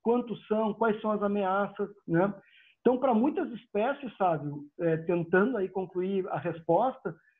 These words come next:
a gente não tem essa, esse dado de quantas populações existem,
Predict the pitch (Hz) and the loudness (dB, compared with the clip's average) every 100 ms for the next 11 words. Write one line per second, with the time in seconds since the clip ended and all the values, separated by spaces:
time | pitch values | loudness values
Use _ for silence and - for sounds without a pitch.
0 | - 175 220 233 269 277 269 262 269 - | -2 0 0 -2 -2 -2 0 0 0 -2
1 | 180 160 160 156 160 147 143 131 127 127 | -4 -4 -4 -6 -6 0 0 0 -4 -16
2 | - 220 220 214 - 180 170 165 170 170 | -2 0 0 -2 -6 -4 -2 0 -2 -4
3 | 156 135 156 160 165 143 139 | -4 -4 -2 -2 -4 -8 -4